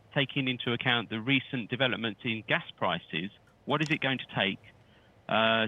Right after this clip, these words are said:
to put a floor under the euro to stop the inflation developments turning into a spiral?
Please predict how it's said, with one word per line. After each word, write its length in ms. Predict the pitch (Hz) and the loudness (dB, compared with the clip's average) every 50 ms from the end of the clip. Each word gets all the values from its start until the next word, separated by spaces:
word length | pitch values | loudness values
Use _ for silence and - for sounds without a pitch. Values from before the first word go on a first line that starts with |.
| - - | -2 -2
to 80 | 135 120 | -4 -4
put 200 | - - 147 139 | -2 -4 -4 -4
a 80 | 139 - - - | -4 -6 -6 -2
floor 400 | 156 156 147 117 107 113 120 120 - _ - | 0 0 2 2 2 2 0 -2 -8 _ -4
under 220 | - 127 120 117 | -4 -2 -2 -4
the 120 | 110 131 127 | -4 -4 -2
euro 520 | 123 135 135 123 117 107 101 95 95 98 | 0 0 0 0 0 2 0 0 -2 -2
to 140 | - - 117 - - | -6 -10 -12 -12 -4
stop 220 | - 131 123 113 - - | -2 0 0 0 -4 -6
the 120 | - 113 113 | -6 -4 -4
inflation 560 | 107 - - 123 123 - - 117 110 110 107 - _ _ _ - | -4 -2 0 0 0 0 -2 -2 -6 -8 -10 -12 _ _ _ -4
developments 640 | - 127 - 156 165 160 127 - 95 104 113 110 - - - | -4 0 2 2 2 2 2 0 -2 -4 -4 -6 -8 -6 -2
turning 280 | 135 120 110 110 110 | 0 2 2 2 2
into 260 | 107 104 104 - 123 104 | 0 -2 -2 -2 -4 -4
a 40 | 98 - | -4 -6
spiral? 580 | - - - 123 127 120 107 92 90 87 90 87 | -6 -2 2 2 4 2 2 0 -2 -6 -8 -10